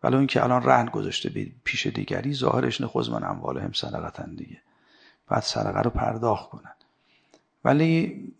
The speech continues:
باید بر ادل-، ادلهٔ خاص است اینجا. ادعای اجماع و لا خلاف و اینا شده، اینا خیلی قابل اثبات نیست، به خصوص در کلمات قدما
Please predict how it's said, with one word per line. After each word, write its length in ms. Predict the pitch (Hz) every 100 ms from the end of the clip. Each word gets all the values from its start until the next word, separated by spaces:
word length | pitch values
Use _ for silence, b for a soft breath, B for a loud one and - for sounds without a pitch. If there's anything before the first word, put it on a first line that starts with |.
| - - - - - _ _ _
باید 220 | 139 127 -
بر 240 | 135 110
ادل-، 240 | 117 117 127
ادلهٔ 460 | 110 117 113 113
خاص 440 | 107 - 135 143 135
است 200 | 117 -
اینجا. 480 | 98 90 101 - - _ b b b b _
ادعای 460 | 151 - 139 170 170
اجماع 400 | - 131 131 147
و 120 | 139
لا 160 | 123 110
خلاف 400 | - - 127 -
و 40 |
اینا 200 | - -
شده، 260 | - - -
اینا 220 | - -
خیلی 300 | - - -
قابل 400 | - - 50 -
اثبات 440 | - - 60 123
نیست، 260 | 67 65 -
به 60 |
خصوص 380 | - - - -
در 140 | - -
کلمات 480 | - 110 - - - -
قدما 540 | - - 123 135 139